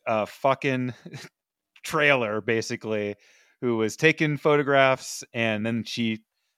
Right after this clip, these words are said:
etches them into tin. Or she takes, like, one of those old-timey cameras that explodes, and then you're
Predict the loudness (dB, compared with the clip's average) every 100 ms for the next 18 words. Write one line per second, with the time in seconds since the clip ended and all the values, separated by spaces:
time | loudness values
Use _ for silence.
0 | _ -2 0 4 2 4 4 4 2 2
1 | 2 2 -4 _ _ _ _ _ _ _
2 | _ -4 2 4 4 0 -6 -4 0 0
3 | 2 4 4 6 6 4 2 -4 -6 -4
4 | -2 -2 -2 -8 -10 _ _ -2 2 4
5 | 4 6 4 4 0 6 8 8 4 -2
6 | -10 -12 _ _ _ _ -6 -4 -2 0
7 | 0 0 0 0 -2 -6